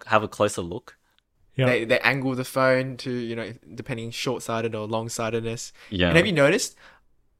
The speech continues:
Speaker 3: I think my dad's quite good. My mum, but my mum, she's got, like, a billion apps open.
Speaker 2: <laughs>
Speaker 3: All the notifications are there. It's like, you know,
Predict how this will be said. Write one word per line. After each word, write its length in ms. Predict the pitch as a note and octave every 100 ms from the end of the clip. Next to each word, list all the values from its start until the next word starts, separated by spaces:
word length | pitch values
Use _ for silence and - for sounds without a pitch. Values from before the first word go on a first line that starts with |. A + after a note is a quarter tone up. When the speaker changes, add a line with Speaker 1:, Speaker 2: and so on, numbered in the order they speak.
| -
Speaker 3:
I 60 |
think 120 | F3+ F#3
my 140 | B2+
dad's 280 | A#2+ A2 A2
quite 240 | - G#2
good. 200 | - F#2+
My 60 | A2
mum, 260 | B2 B2+ B2
but 100 | -
my 120 | F#2+ G2+
mum, 380 | G#2 G#2+ F2+ -
she's 240 | - A#2
got, 240 | C#3 C3 -
like, 280 | G2+ - -
a 60 | -
billion 440 | A2 C3 B2+ B2 A#2
apps 300 | G#2 - -
open. 540 | G#2 G2+ G#2+ G#2 A2+ - A#2+
Speaker 2:
<laughs> 160 | A#2
Speaker 3:
All 160 | D#3+ D3
the 80 | D3
notifications 800 | C3 B2 B2 - A2+ A#2 A2+ A2+
are 40 | G2+
there. 340 | G#2+ A2 G#2+
It's 120 | G#2+
like, 180 | G2+ - _ _ _ _ _
you 60 | G#2+
know, 160 | G#2